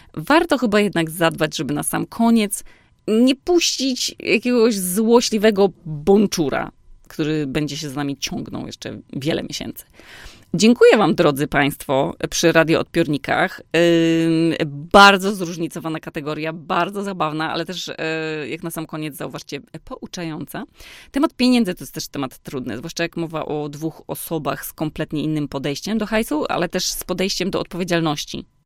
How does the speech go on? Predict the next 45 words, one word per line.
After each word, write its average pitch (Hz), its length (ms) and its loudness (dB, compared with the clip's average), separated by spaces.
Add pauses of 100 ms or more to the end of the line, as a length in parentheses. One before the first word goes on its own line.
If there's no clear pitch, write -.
i 156 100 -4
zobowiązań. 147 680 -4 (720)
No 214 180 4
ale 254 140 6
nie 247 100 6
jest 226 120 4
mowa 196 180 0
tylko - 180 -6
o 147 40 -4
pieniądzach. 185 460 -4
Jeśli 156 200 -8
ktoś - 260 -6 (380)
dał 185 480 2
wam 147 280 0
coś 147 300 -4
dla 165 220 2
niego 247 280 2
sentymentalnego, 180 1080 -2
o, 240 100 0 (300)
o 196 60 -4
czego 220 260 -2
zwrot 202 460 -2
prosi, 165 600 -2 (260)
to 214 80 2
nawet 254 200 4
jeżeli 214 380 0
uważacie 175 340 -2
to 160 100 -6
za 151 160 -4
durne 147 640 0
i 147 140 -6
po 147 80 -10
prostu - 240 -10
obciachowe 139 560 -6
i 131 60 -4
brak - 280 -10
klasy, 139 460 -4
to 147 80 -10
nie 196 320 -4
ma 175 80 -2
sensu 135 260 -8
robić - 240 -10
mu 135 100 -6
na 143 120 -10
złość. - 320 -18